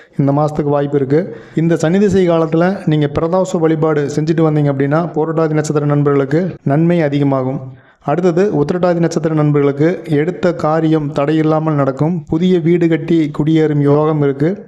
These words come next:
விரைவில் நடக்க இருக்குங்க. பிள்ளைகளுக்கு அருமையான வரன் கிடைக்கும்.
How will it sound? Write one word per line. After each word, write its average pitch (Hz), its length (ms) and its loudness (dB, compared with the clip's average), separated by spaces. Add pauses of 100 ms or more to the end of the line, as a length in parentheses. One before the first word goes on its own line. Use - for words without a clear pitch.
விரைவில் 160 400 0
நடக்க 147 280 0
இருக்குங்க. 131 360 -2 (260)
பிள்ளைகளுக்கு 180 720 0
அருமையான 170 600 2
வரன் 147 280 0
கிடைக்கும். 151 440 -2